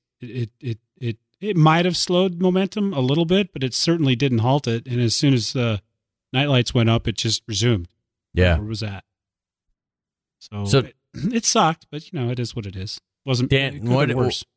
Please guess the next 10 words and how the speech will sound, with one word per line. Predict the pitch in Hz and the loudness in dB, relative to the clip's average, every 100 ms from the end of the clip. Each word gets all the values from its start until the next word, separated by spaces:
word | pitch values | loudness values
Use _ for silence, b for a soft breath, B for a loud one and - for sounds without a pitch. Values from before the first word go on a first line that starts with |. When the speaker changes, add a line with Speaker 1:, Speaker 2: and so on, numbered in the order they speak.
| _ - | _ -2
Speaker 2:
what | 110 143 | 2 2
did | 156 | 2
you | 143 | 0
think | 135 139 127 | 0 0 0
about | 123 120 73 | 0 0 0
the | 87 | -2
show, | - 98 92 | 2 2 2
Dan? | 78 76 95 - _ _ _ _ _ _ _ _ _ _ _ _ _ _ _ - | 2 2 0 -4 _ _ _ _ _ _ _ _ _ _ _ _ _ _ _ -2
Speaker 1:
I | 180 | 0
think | - 269 | 2 0